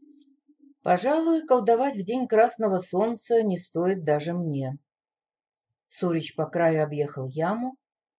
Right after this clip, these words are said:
и направился к лесу. Он был очень недоволен собой. Как только первый помощник Мугрида увидел зеленоглазого незнакомца, он решил сохранить тому жизнь, по крайней мере, до тех пор,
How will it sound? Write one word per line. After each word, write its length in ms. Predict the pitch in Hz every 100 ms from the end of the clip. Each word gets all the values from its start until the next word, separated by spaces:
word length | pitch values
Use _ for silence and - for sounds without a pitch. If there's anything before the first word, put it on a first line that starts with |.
| _
и 100 | 165
направился 680 | 143 123 143 170 175 175 170
к 100 | -
лесу. 520 | 135 120 - - 135 - _ _ _ _ _ -
Он 220 | 196 190
был 140 | 202
очень 280 | 190 - 139
недоволен 520 | 147 139 135 131 127
собой. 440 | 131 120 127 123 139 _ _ 277 _ _ _ _ _ _ -
Как 200 | 240 247
только 280 | 269 262 254
первый 340 | 262 269 240
помощник 640 | 240 233 226 208 185 180
Мугрида 500 | 196 185 202 202 151
увидел 480 | 156 160 190 170 156
зеленоглазого 720 | 147 160 170 175 185 180 151
незнакомца, 760 | 147 147 156 - 262 285 - 135 143 _ _ _ _ _ _
он 140 | 277 320
решил 320 | 302 302 294
сохранить 580 | - 277 262 254 254 -
тому 280 | 185 185 180
жизнь, 520 | 147 139 139 135 156 _ _ _ _ _
по 80 | 143
крайней 360 | 143 151 135 139
мере, 320 | 170 208 190
до 120 | 143
тех 260 | 139 135 -
пор, 280 | - 233